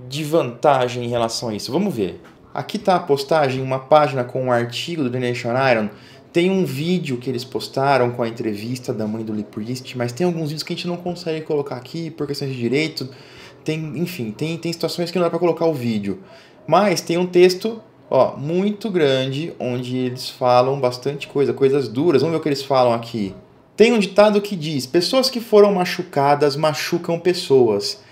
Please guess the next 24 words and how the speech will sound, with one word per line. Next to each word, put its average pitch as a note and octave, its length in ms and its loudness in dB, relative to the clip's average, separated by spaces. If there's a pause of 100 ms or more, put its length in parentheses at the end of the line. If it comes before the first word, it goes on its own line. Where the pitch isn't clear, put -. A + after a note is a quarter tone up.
(160)
Esse - 260 4
é F#3+ 40 10
o E3 60 4
caso C#3+ 360 4
do C3 60 4
Lee B2 100 0
Priest? - 640 2 (560)
E C3+ 80 0
eles F3+ 140 2
continuam: F3+ 480 -2
"Lee F3 140 2
Priest A#3+ 320 -2
não A#3 80 -2
tem A3+ 180 -2
filtro, G#3 520 0
ele C#3 100 -4
sempre A#3 360 -2
alega F#3 220 4
que F#3 80 -2
é F3 40 2
apenas G3 320 -2
um F#3+ 80 -2
cara F3+ 200 0
honesto. D3 720 0